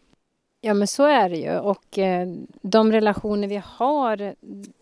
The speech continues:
jag tänker att de flesta gör vad de kan i den s-, med det. Ehm,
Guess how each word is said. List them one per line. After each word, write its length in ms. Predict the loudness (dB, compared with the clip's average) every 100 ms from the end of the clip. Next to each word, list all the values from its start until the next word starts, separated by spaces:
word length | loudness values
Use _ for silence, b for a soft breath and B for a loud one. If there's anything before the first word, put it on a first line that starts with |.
| _
jag 180 | -8 -6
tänker 400 | -2 -2 -2 -2
att 160 | -2 -4
de 140 | -10
flesta 540 | -10 -12 -12 -10 -6 -2
gör 260 | -2 -2
vad 140 | -4 -6
de 120 | -8
kan 500 | -6 -4 -4 -6 -10
i 100 | -12
den 380 | -12 -10 -12 -14 _ _ _ _
s-, 220 | -20 -20 _ _ -20 _ _
med 200 | -10 -8
det. 220 | -8 -10 -14 b b b b b
Ehm, 640 | -10 -8 -8 -8 -10 -12